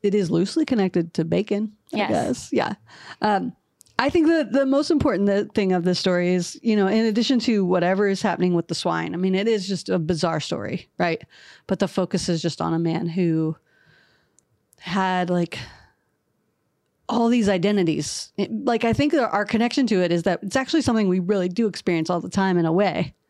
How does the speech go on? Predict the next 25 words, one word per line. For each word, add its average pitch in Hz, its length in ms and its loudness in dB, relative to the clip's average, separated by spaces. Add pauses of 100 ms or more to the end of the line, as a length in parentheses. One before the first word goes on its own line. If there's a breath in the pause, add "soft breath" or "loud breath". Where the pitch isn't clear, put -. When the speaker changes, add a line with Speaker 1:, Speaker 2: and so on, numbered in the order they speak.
(480 soft breath)
Speaker 1:
is, 220 140 2
like, 220 140 0
having 214 380 2
battling 175 460 0
identities 170 640 -2
in 165 120 0
our 175 140 0
head 180 440 0 (300)
that 208 160 0
don't 175 220 0
really 180 180 0
feel 170 160 -2
like 165 160 -2
our 160 100 0
own 165 220 0
voice, 170 480 -4 (720 soft breath)
um, 160 380 -2 (140)
but 175 100 -2
that 165 80 0
might 160 180 0
be, - 300 -2
be 190 120 -2
tormenting 180 600 0
<laughs> 196 80 4
us. - 320 0